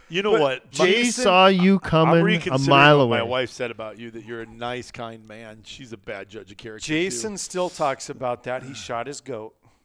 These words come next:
Speaker 3: Mm-hmm.
Speaker 2: And, you know, it's dark and it, by the time they get to it and yada, yada, yada, it's dark. And so they will start walking back to the horses. <laughs> And he said, "It is dark. We just plunkered down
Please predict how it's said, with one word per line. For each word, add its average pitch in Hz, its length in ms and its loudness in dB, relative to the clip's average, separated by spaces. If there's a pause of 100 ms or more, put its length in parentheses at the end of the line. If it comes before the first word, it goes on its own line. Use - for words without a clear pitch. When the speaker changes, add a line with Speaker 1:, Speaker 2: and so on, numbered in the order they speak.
(180)
Speaker 3:
Mm-hmm. 117 240 -14 (540)
Speaker 2:
And, 131 540 -10
you 127 140 -12
know, 120 140 -10
it's 110 140 -16
dark 120 380 -10
and 117 100 -20
it, 123 160 -18
by 127 140 -6
the - 60 -20
time 117 220 -12
they 120 100 -14
get 123 180 -14
to 123 200 -12
it 117 340 -10
and 110 460 -16
yada, 113 200 -14
yada, 107 280 -14
yada, 104 220 -16
it's 101 160 -16
dark. 110 240 -12 (320)
And 123 100 -20
so 131 120 -12
they 123 100 -6
will 120 80 -8
start 151 220 -8
walking 135 400 -8
back 117 220 -12
to - 80 -20
the 107 60 -20
horses. 117 600 -14
<laughs> - 40 -16
And 156 180 -14
he 170 80 -14
said, 117 300 -12 (1040)
"It 175 80 -10
is 127 140 -6
dark. - 400 -20 (240)
We 180 220 -12
just 139 220 -14
plunkered 120 420 -12
down 95 300 -20